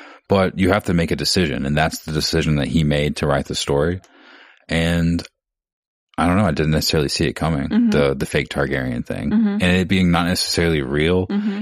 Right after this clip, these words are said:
Speaker 1: and being a plan by someone like Illyrio just pisses me off. It's like, come on, this guy, he's not even, he can't even physically move. He's just rich.
Speaker 2: Yeah.
Speaker 1: That's the whole thing.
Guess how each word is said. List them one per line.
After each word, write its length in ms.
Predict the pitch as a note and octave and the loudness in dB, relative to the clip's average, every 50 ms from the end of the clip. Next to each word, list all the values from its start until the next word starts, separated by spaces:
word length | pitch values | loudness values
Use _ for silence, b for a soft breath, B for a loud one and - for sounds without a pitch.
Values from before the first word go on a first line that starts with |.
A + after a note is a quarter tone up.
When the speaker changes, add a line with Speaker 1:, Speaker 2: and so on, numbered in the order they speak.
| - - | -6 -2
Speaker 1:
and 140 | E2 E2+ D#2+ | 0 2 2
being 160 | - - E2+ | 2 2 2
a 60 | E3 | 0
plan 400 | - - - D#2 D#2+ E2 F2 E2+ | -2 -2 -2 0 0 2 2 2
by 120 | D#2+ D#2 | 0 0
someone 300 | - - - D#2+ D#2+ D#2+ | 0 0 0 0 2 2
like 140 | D#2 D2+ D2 - | 2 0 -2 -2
Illyrio 580 | D2 D2 D2 D2 E2 E2+ E2+ F2 F2+ F#2 F#2 | 0 0 2 2 2 2 2 2 0 0 0
just 180 | F#2 F#2+ E2 - | -2 -4 -4 -2
pisses 320 | - G#2+ G2+ G2 F2 C#2+ | -2 -2 0 0 0 -2
me 100 | - C#2 | -2 0
off. 360 | B1+ C#2+ - D2 - - - - | 0 0 0 0 -2 -6 -12 -8
It's 80 | - | -4
like, 140 | D2 E2+ F2 - | -4 -4 -4 -4
come 280 | - - C#3 B2 F2+ | -2 2 4 4 4
on, 420 | D#2 D2 D#2 E2 E2 E2 E2 D#2 D2+ | 4 2 2 0 0 0 0 0 0
this 180 | E2+ G#2 G#2 - | 0 0 0 2
guy, 300 | - A#2+ A#2 A#2 A#2 G#2 | 2 2 2 2 0 -2
he's 200 | G2+ A#2 - - | -2 -2 0 2
not 140 | B2+ B2+ | 2 4
even, 140 | B2+ A#2+ A2+ | 4 4 2
he 40 | F#2+ | 0
can't 200 | - - C3+ C3+ | 2 2 4 4
even 120 | B2 G#2+ | 4 2
physically 420 | - - B2 A2+ G2+ G#2 - G2 F2+ | 2 2 0 0 2 0 2 2 4
move. 320 | E2+ F2 A#2 D3 C3 F#2 E2 | 6 6 6 4 4 2 2
He's 140 | E2+ D#2 | 0 0
just 180 | D2+ F2+ E2+ C#2+ | 0 -2 -2 0
rich. 480 | D2 F2+ B2+ B2+ - - - - - - | 2 2 2 2 -2 -6 -10 -10 -8 -4
Speaker 2:
Yeah. 340 | - G3+ F3+ F3 - G3+ F#3 - | -2 0 0 0 -2 -4 -2 0
Speaker 1:
That's 180 | - G3 - | 0 0 2
the 120 | - - F#2 | 0 0 2
whole 200 | F#2 G2+ F#2+ - | 2 0 0 2
thing. 380 | - A#2+ B2 A2+ D#2+ C#2+ D2 | 2 2 2 2 0 -2 -6